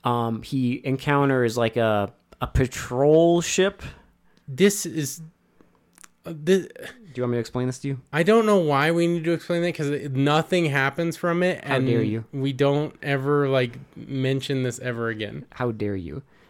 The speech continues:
Speaker 1: There are two dudes in space in, like, caveman <laughs> garb. And,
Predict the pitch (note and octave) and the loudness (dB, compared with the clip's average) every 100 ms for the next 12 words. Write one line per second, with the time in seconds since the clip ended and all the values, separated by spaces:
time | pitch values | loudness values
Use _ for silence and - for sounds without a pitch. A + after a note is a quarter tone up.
0 | _ A#2+ A#2+ A#2 A2+ A#2 - D#3 E3+ F#3 | _ 0 0 2 -2 -4 -2 0 2 2
1 | D#3+ C3+ C#3 A#2 G#2 A#2 - G#2 E2+ - | 2 2 2 2 0 -2 -2 -4 -4 -8
2 | - - - _ _ _ _ _ A#2 G#2+ | -16 -16 -20 _ _ _ _ _ -6 -4
3 | G#2 G2+ G2+ G2 F#2+ G2 - - _ _ | -2 -4 -4 -4 -4 -6 -14 -20 _ _
4 | - - C3 A#2 A2+ G2 F#2+ - - D3 | -8 2 2 2 0 -2 -4 -10 -12 -16
5 | - C3+ - _ _ _ - - - - | -18 -20 -20 _ _ _ -20 -20 -20 -14
6 | - A2+ A2 G#2+ G#2+ G#2 | -6 -2 -2 -2 -2 -4